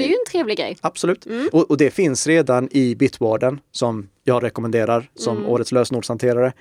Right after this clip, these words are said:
Speaker 2: Och det finns också i Firefox Lockwise, alltså Firefox inbyggda lösenordshanterare.
Speaker 1: Mm.
Speaker 2: Och apropå Firefox så har Apple tagit en sak till därifrån.
Speaker 1: Jaså?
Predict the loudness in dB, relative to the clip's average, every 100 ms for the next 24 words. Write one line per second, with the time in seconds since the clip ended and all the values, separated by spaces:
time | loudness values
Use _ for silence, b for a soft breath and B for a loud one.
0 | B B B B _ 4 6 4 0 -2
1 | -2 0 0 0 -2 -2 -4 -4 -2 -2
2 | -2 -2 -2 -4 -8 -8 -4 -2 -2 -2
3 | -4 -4 -6 -4 -4 -2 -2 -4 -6 -4
4 | -4 -4 -6 -6 -4 -2 -2 -6 _ B
5 | -12 -12 B _ b b b b b _
6 | -2 0 -4 -2 -2 0 -2 0 -2 -2
7 | -2 0 0 2 2 0 _ _ _ -6
8 | -4 -2 0 0 0 -2 -2 -4 -2 -2
9 | 0 -2 -4 -8 -12 _ _ -14 -6